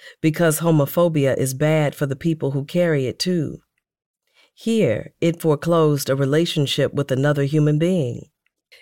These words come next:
It made me cower instead of chasing her ideas that were necessary for my own liberation too,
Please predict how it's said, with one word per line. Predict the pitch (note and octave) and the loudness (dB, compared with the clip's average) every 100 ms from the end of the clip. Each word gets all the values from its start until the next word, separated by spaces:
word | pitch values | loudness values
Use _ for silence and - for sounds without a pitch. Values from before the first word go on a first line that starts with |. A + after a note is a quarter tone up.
| - | -2
It | F#3+ | 2
made | F#3 F3 D#3+ | 4 4 4
me | D#3 D3+ | 2 0
cower | D#3+ E3+ D#3+ C#3+ A#2+ - - | 0 0 2 2 0 -4 -2
instead | C#3+ - D3 | -2 0 0
of | C3 | 0
chasing | - E3 D3+ C#3+ C3+ | 0 0 0 0 0
her | C#3 | 0
ideas | G#2 B2+ C3+ D3 C3+ A#2+ - - - - - | 0 -2 -2 0 0 -2 -4 -8 -14 -20 -8
that | - C#3+ | -2 2
were | C#3 | 2
necessary | C#3+ D#3 D3+ - D3 C3 B2+ | 4 2 0 -2 0 0 0
for | - | 0
my | C#3 C3+ C3 | 0 0 0
own | D#3 D#3+ D3 | 0 2 2
liberation | C3+ C3 C3 C3 - C3+ | 0 0 -2 -4 -4 -6
too, | C3+ E3 C#3+ A2+ | -2 -2 -2 -4